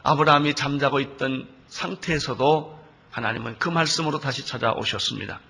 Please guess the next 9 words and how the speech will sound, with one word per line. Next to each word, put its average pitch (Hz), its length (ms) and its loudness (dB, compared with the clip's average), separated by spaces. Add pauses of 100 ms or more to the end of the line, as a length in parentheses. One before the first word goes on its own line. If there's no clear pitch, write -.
(100)
<clears throat> - 1400 -14
우리가 165 220 8
지난주일 208 840 8
설교했던 175 580 2
내용을 147 360 2
다시 135 240 0
한번 123 260 2
검토해 127 420 -2
보면 123 520 0